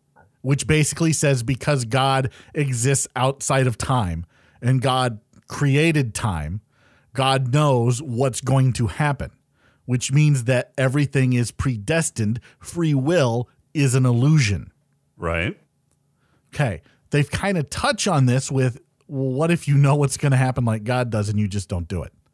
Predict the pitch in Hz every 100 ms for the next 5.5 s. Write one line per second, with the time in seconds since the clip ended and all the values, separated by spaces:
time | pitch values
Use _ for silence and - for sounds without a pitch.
0 | _ _ _ _ _ 185 208 151 131 156
1 | 160 165 208 147 - 196 196 185 - 247
2 | 220 139 151 143 - 151 139 110 98 92
3 | - - 87 78 87 98 131 - _ _
4 | _ _ _ _ - 113 110 107 240 240
5 | 233 196 220 214